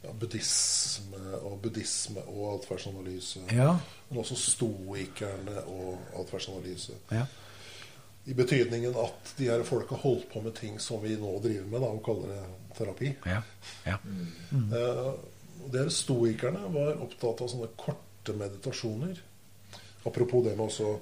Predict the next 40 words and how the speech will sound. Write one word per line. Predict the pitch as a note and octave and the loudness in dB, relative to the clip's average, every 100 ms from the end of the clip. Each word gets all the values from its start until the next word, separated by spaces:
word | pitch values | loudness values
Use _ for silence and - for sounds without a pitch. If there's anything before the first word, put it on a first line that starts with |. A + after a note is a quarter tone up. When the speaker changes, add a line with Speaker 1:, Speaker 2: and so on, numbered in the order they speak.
| A2+ | 8
Speaker 2:
Ja. | D#3+ - | 8 6
Speaker 1:
se | - C3+ | 6 8
på | G2+ - | 8 4
det | A2 F#2+ | 2 2
som | A2+ | 0
er, | G#2+ G2+ G#2 | 0 0 0
eh, | G#2 G#2 G2+ | -2 -2 -2
viktig. | A#2+ - - C#3+ | -4 -6 -6 -2
Og | C#3+ | 2
det | A2 | 6
Speaker 2:
Ja. | C#3+ | 6
Speaker 1:
har | D#3+ | 4
jeg | D#3+ | 0
prøvd | - C3+ A2+ A2 | 6 6 6 4
litt | A#2+ B2 | -2 0
grann, | B2+ D3+ | 0 2
og | D3 C#3+ - - - - | 0 -4 -8 -12 -12 -10
synes | - B2+ - | -6 -4 -2
det | A#2+ | -2
er | G#2+ A2+ - - | 0 0 -2 0
veldig | B2+ A2 | 0 0
interessant. | G#2+ - C3 - F3 - | -2 -4 -4 -2 -2 -2
Og | C3 | 2
det | B2 A2+ | 6 4
er, | - - - - - | 2 -10 -18 -16 -8
de | - | -2
kaller | A#2+ D3 A#2 | 6 10 10
det | G#2 | 6
for | C3+ | 2
negativ | B2 G#2+ G2+ G2 F#2+ A2 | 2 2 0 -6 -2 -2
visualisering. | G#2+ G#2+ A2 A#2+ A#2+ G#2 C#3+ C#3 - - - - - | 0 0 2 2 2 2 0 -4 -8 -18 -18 -18 0
Så | A#2+ | 2
det | G#2+ | 6
høres | A2+ - | 6 6
jo | A#2+ A2+ | 2 2
tungt | A2 A2 A2 | 0 -2 2
og | |
fælt | B2 A#2 | 2 2
ut. | G3 - | 0 4
Speaker 2:
Ja. | B2+ | 6